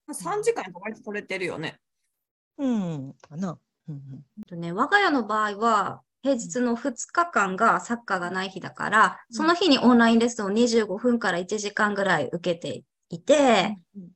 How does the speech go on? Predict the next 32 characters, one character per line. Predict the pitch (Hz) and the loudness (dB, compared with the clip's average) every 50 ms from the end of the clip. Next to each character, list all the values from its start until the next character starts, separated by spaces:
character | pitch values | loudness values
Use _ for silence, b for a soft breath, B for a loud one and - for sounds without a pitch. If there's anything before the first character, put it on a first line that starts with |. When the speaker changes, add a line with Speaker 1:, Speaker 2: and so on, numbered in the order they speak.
| _ _ | _ _
Speaker 3:
で、 | - 339 349 302 220 | -2 0 0 2 4
学 | - - - 254 | 4 4 4 2
校 | - 339 339 | 0 0 2
か | - 359 | 2 2
ら | 370 370 | 2 0
帰 | - 392 381 | 0 -4 -4
っ | - - | -4 -6
て | 359 359 | -10 -10
き | - | -6
て、 | - 427 415 277 214 | -2 -2 -2 -2 0
ま | 226 247 220 | 0 0 0
ず | 226 214 | 0 -2
宿 | - - - 196 | -6 -6 -6 -4
題 | 190 190 185 | -2 -2 -2
し | 185 - | -4 -2
て、 | - 339 339 - - | 0 0 0 0 -2
そ | - - 247 | -4 -4 -2
こ | - 214 - | -2 -2 0
か | 220 208 | 2 2
ら | 196 202 196 | 4 4 4
レ | 214 285 | 2 0
ッ | |
ス | 277 - - 233 | -2 -2 -4 -4
ン | 175 - - _ _ _ _ _ _ - | -4 -6 -8 _ _ _ _ _ _ -4
み | 233 220 | -4 -2
た | 190 196 175 | -2 -2 -2
い | 117 | -4
な | - - | -6 -6
感 | - 190 180 165 165 | -6 -4 -4 -4 -4
じ | 170 - | -6 -10
か | - - - - | -12 -12 -8 -2
な。 | 180 220 262 302 349 - | 2 4 4 4 2 0